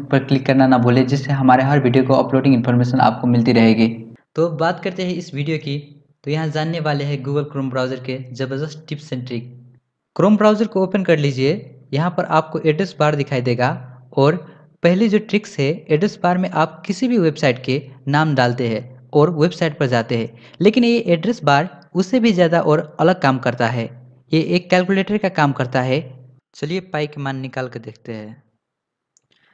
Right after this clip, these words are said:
यहाँ पर हमें click करना है और simple type करना है बाईस बटा सात। तो आपको तुरंत answer मिल जाएगा।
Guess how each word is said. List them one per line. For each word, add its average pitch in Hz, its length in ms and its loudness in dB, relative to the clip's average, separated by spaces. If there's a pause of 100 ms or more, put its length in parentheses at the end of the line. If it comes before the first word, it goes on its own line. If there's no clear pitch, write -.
(180)
यहाँ 151 180 -8
पर 175 120 -10
हमें 170 180 -12
click 170 300 -12
करना 139 260 -8
है 131 180 -10 (360)
और 139 80 -12
simple 160 280 -10
type 139 280 -10
करना 120 200 -8
है 123 200 -12 (420)
बाईस 143 260 -6
बटा 120 220 -4
सात। 107 380 -10 (4000)
तो 143 60 -6
आपको 147 260 -6
तुरंत 160 300 -10
answer 139 240 -12
मिल 131 180 -12
जाएगा। 113 400 -10